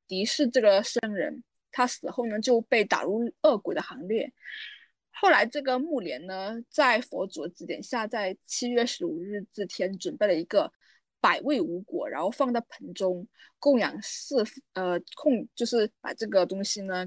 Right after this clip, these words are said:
给了那个十方的僧众，然后他的母亲才得以解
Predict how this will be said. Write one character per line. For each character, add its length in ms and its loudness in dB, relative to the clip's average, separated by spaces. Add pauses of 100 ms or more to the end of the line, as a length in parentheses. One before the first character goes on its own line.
给 120 -6
了 180 -4
那 120 -6
个 280 -2 (100)
十 260 0
方 260 4
的 120 6
僧 260 0
众， 300 6
然 100 2
后 120 2
他 80 0
的 100 -2
母 160 -4
亲 300 -4
才 320 0
得 160 4
以 120 6
解 220 0